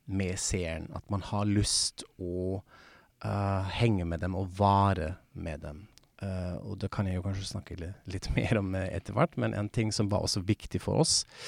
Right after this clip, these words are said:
før vi satte i gang, var å, ehm, snakke med serieskaperne. Eh, fordi, eh,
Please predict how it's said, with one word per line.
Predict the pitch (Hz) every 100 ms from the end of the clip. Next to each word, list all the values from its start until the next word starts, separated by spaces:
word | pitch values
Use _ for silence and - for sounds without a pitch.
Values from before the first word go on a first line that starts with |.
| - - -
før | - 107
vi | 104
satte | 104 - - - -
i | 92
gang, | 98 156 151
var | 101 98 104 110 104
å, | 104 98 104 - - - - - - - -
ehm, | 120 117 113 113 113 113 120 - _ _ -
snakke | - - 139 - 104
med | 98 98 101 104 104 107 - - -
serieskaperne. | - 120 92 - - - - 67 - - _ _ 277
Eh, | 117 107 110
fordi, | 110 110 104 98 98 95
eh, | 95 95 95 95 98